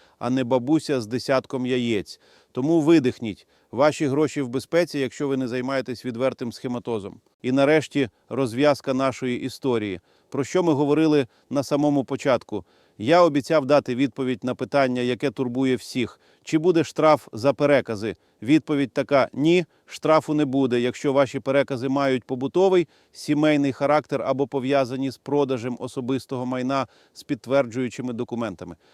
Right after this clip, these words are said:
Штраф і блокування загрожують лише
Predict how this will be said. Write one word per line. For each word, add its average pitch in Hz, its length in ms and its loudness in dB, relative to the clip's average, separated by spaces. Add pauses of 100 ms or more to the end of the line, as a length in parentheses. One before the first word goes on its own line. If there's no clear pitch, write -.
(120)
Штраф 147 580 2
і 143 100 -2
блокування 143 720 0
загрожують 135 640 -2
лише 131 320 -4